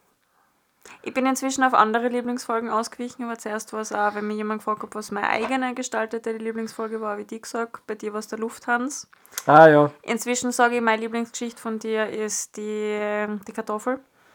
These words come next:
Speaker 2: Cool. Cool, ja.
Speaker 1: Und meine Lieblingsfolge von mir ist Puff.
Speaker 2: Puff, ah, ah, auch, ja. Also muss ich sagen, ich, ich find die Geschichten mit Gerichten ist, ist aber dann,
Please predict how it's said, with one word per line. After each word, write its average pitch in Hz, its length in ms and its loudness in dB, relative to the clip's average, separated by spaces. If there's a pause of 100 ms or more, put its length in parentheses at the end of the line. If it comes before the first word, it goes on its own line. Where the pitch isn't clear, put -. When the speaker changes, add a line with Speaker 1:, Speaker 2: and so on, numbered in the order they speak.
(540)
Speaker 2:
Cool. 170 400 6 (720)
Cool, 170 360 2
ja. 160 200 2 (380)
Speaker 1:
Und 226 380 4
meine 226 180 4
Lieblingsfolge 233 840 4
von 226 200 -4
mir 226 220 0
ist 226 160 -6
Puff. - 380 -10 (800)
Speaker 2:
Puff, 151 160 2 (120)
ah, 139 80 6
ah, 131 360 0 (240)
auch, 127 380 2 (160)
ja. 127 260 2
Also 160 340 2 (160)
muss 170 380 4
ich 160 100 -2
sagen, 156 180 2
ich, 156 220 -4
ich 143 100 -2
find 160 180 2
die 156 60 -4
Geschichten 156 380 -2
mit 151 100 -4
Gerichten 147 380 -2
ist, 143 160 -4
ist 160 240 -8 (120)
aber 139 220 2
dann, 147 500 4